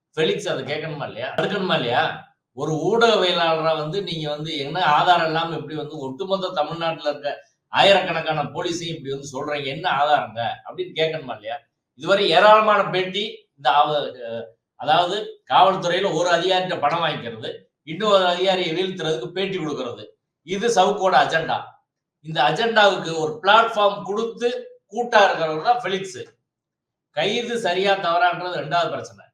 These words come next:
ஃபெலிக்ஸ் செஞ்சது சரியா தவறான்றதா முக்கியமான விஷயம். நாளைக்கு அவர் பெயில்ல வந்துடும், அது இதெல்லாம் ஒண்ணும் இல்லைன்னு வைங்க, ஒரு பெரிய விஷயம் கிடையாது.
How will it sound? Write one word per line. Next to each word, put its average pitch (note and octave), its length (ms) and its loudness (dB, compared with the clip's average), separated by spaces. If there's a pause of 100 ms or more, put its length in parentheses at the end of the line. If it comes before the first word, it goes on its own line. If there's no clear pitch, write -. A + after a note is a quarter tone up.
(320)
ஃபெலிக்ஸ் G#3+ 360 -4
செஞ்சது G#3 380 2
சரியா F3+ 320 -2
தவறான்றதா D#3+ 600 -2
முக்கியமான F3 540 -4 (640)
விஷயம். A#2+ 320 -16 (180)
நாளைக்கு D3+ 320 -4
அவர் D#3 180 -2
பெயில்ல F3 280 -4
வந்துடும், E3 300 -6
அது D#3+ 120 -8
இதெல்லாம் D#3 280 -4
ஒண்ணும் D#3+ 220 -8
இல்லைன்னு D3+ 300 -6
வைங்க, C3 200 -12
ஒரு A#2 140 -10
பெரிய D#3+ 240 -8
விஷயம் C3 300 -14
கிடையாது. C#3 340 -6